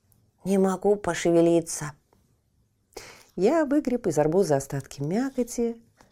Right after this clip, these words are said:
вырезал треугольные глаза и огромный рот. «Жуть!» оценила Марго. «То, что надо». Мы напялили арбуз на палку.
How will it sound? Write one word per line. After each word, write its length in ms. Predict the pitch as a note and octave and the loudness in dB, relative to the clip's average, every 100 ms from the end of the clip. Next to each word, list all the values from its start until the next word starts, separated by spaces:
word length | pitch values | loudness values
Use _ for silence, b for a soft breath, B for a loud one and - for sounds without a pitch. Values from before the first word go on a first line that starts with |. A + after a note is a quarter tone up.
| - | -2
вырезал 460 | F#3+ F#4 G#3+ E3 | 4 4 6 4
треугольные 680 | D#3 D#3 D#3 D#3 D3+ C#3+ C#3 | 4 4 6 6 6 4 2
глаза 560 | C3 C3+ C3 E3 G#3+ | 2 0 2 0 0
и 160 | G#3+ E3 | -4 -2
огромный 680 | C#3+ C#3+ C3+ C#3+ C#3+ C#3 D#3 - - | 0 2 2 2 2 0 -4 -10 -2
рот. 440 | C3 B2 A#2+ - - _ - _ _ - - - _ _ - | 2 4 2 -2 -16 _ -20 _ _ -20 -20 -20 _ _ -8
«Жуть!» 560 | E3 D3+ A#3 C#3+ - - _ _ - | -2 2 4 2 -2 -10 _ _ -4
оценила 500 | - - D3 C3+ C3 | -2 0 2 2 2
Марго. 440 | B2+ C3+ B2 B2 - _ _ - - | 2 2 2 0 -2 _ _ -16 -10
«То, 200 | - A#3 | 2 4
что 400 | - - - F#3 | 4 -6 0 2
надо». 480 | D#3 C#3 C3 B2+ - _ _ _ - - B B B B B B _ | 4 2 0 -2 -6 _ _ _ -20 -20 B B B B B B _
Мы 220 | F3+ F4 | 0 2
напялили 640 | D#4 E3 - G#3+ A#3+ G#3 | 4 2 2 2 4 2
арбуз 640 | F#3+ - B2+ - E3 - - | 0 -2 -8 -6 -8 -10 -8
на 100 | - | -8
палку. 420 | - - - | -8 -12 -14